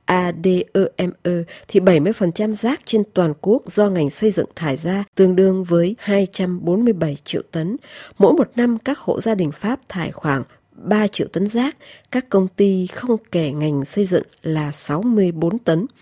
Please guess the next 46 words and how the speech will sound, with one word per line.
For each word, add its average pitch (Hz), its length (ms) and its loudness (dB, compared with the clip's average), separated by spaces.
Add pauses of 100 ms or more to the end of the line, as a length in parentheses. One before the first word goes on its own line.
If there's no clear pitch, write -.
(300)
Thế 214 120 2
nhưng, 208 220 4 (340)
vấn 269 200 6
đề 196 140 4
then 247 260 -2
chốt 262 320 -2
là 160 160 0
chính 208 180 -4
phủ 156 200 0
Pháp 247 360 -4 (180)
có 214 80 0
những 220 200 0
biện 190 140 0
pháp - 260 -6
nào 175 300 0 (280)
để 185 140 4
khuyến 208 260 -2
khích 330 300 -2
các - 180 -10
doanh 254 280 2
nghiệp 170 180 0 (160)
chuyển 156 260 4
hướng 160 360 -2
về 180 140 2
một 147 220 -4
mô 208 160 0
hình 170 300 -2 (240)
sản 147 320 -6
xuất - 220 -4 (200)
ít - 240 -2
làm 156 280 -2
tổn 139 220 -2
hại 147 300 -8
cho 214 120 -4
môi 208 200 2
trường 156 260 -2
hơn? 208 260 0 (400)
Về 190 140 6
mặt 180 260 2
tài 175 140 2
chính, 190 280 -4
trước 330 220 0
mắt, 320 180 2 (160)
nội 170 260 6
các 277 300 -4
của 156 160 2